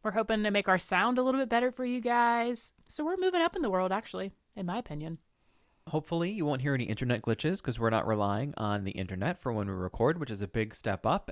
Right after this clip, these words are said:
Speaker 2: and a
Speaker 1: Yep.
Speaker 2: big shout out to our patrons who make these kinds of upgrades possible. So not only are they
Speaker 1: Mm-hmm.
Speaker 2: getting some, uh, bonus episodes from us, which we just recorded right before this,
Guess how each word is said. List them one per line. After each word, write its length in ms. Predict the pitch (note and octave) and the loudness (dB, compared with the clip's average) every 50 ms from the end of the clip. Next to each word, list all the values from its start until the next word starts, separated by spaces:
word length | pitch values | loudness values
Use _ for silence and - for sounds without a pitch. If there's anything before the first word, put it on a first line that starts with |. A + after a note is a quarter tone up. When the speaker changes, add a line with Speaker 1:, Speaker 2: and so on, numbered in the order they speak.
| - | -6
Speaker 2:
and 160 | G#2+ A2+ A2 G#2 | -2 -2 0 0
a 40 | |
Speaker 1:
Yep. 60 | F#2+ - | 2 2
Speaker 2:
big 160 | B2 C3 - | 0 0 2
shout 160 | - B2+ A#2+ | 0 0 2
out 160 | A#2+ B2 A2 - | 2 0 -2 -2
to 180 | - B2+ A#2+ - | -4 -2 0 0
our 120 | G#2+ A2+ - | 0 0 0
patrons 580 | - A2+ A#2+ A2+ - - B2 B2+ D3 D#3 - | 0 -2 -2 -2 -4 -4 -4 -4 -6 -8 -8
who 400 | - - - B2 A#2 A2 G#2+ A#2 | -6 -4 -4 -2 -2 -2 -2 -4
make 240 | - A2 A2 A2 G2+ | -2 -2 -4 -2 -2
these 240 | G#2 A#2 B2+ B2+ - | -2 -2 -2 -2 -2
kinds 300 | - - A#2+ B2 A#2+ A2+ | -2 -2 -2 -2 0 0
of 180 | A#2 A2+ A2 - | 0 0 0 0
upgrades 540 | - A2+ - - A#2 A#2 A#2+ B2+ C3 - - - | -4 -4 -2 -2 -2 -2 -2 -2 -4 -8 -12 -12
possible. 600 | - - C3 A#2+ A#2 - A2 G2 G2 F#2 G#2+ - - - - - - - - - - | -4 -2 -2 0 0 0 0 2 2 0 0 -2 -6 -14 -20 -20 -20 -20 -20 -20 -14
So 220 | - - B2+ A#2+ A#2 | -6 -2 0 2 2
not 120 | B2 A#2+ | 4 4
only 200 | A#2+ B2 A#2+ A#2+ | 4 4 4 6
are 100 | A#2 A#2 | 4 4
they 80 | A2+ A2+ | 4 2
Speaker 1:
Mm-hmm. 60 | G#2+ | 4
Speaker 2:
getting 280 | A2+ A2 A2 A2 G#2+ | 4 2 2 2 -2
some, 360 | G#2 - - A2+ G#2+ G2+ G2+ G2+ | -4 -4 -2 0 0 2 2 2
uh, 100 | F#2+ F#2+ | 2 2
bonus 380 | - - G#2 G2+ G2+ G2 - G#2 | 2 2 2 2 0 0 -2 -4
episodes 680 | G2+ - F#2+ - - - G2+ F#2+ F#2 F#2 F2+ - - - | -4 -4 -6 -8 -4 -2 -2 -2 -2 -4 -6 -10 -18 -18
from 260 | _ - G#2+ G2 F#2+ | _ -8 -8 -6 -4
us, 200 | F#2+ F#2 F#2 - | -4 -6 -6 -6
which 100 | A2+ - | -8 -8
we 80 | - G2 | -8 -8
just 140 | G2+ - - | -8 -6 -8
recorded 320 | G2+ - - G2+ F#2 F#2 | -8 -4 -2 -2 -2 -2
right 100 | F2+ - | -4 -6
before 240 | - - - G#2+ G#2+ | -8 -8 -6 -4 0
this, 320 | C3 F3+ G#3 G#3 - - | 2 2 0 0 -2 -10